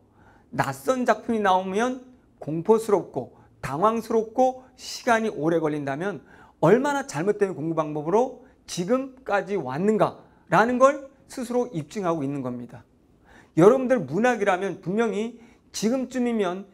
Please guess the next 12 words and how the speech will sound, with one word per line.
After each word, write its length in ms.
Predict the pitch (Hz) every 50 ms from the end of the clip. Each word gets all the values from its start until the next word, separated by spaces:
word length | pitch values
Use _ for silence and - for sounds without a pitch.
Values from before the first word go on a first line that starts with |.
| _ _
십오 680 | - - - - 254 240 - - - - 143 156 185
분 140 | 202 247 240
안에 240 | 214 202 208 214 180
여러분들이 500 | 147 143 160 160 160 151 170 180 180 -
풀어낼 320 | - - 226 214 202 190
수 160 | 175 185 202
있는 340 | 190 190 208 247 277 285 - - - _ _
능력이 840 | 156 139 151 190 208 202 202 190 180 175 214 254 269 269 262 - - _ -
있어야 360 | 160 160 151 - 202 180 147
됩니다. 440 | 131 131 123 117 120 117 117 110 - _ _ _ _ - - _ _ _
일반 540 | 165 165 190 208 202 202 226 247 262 247 196
모의고사들은 920 | 170 185 214 214 190 190 - 180 165 156 160 139 139 147 180 214 196 139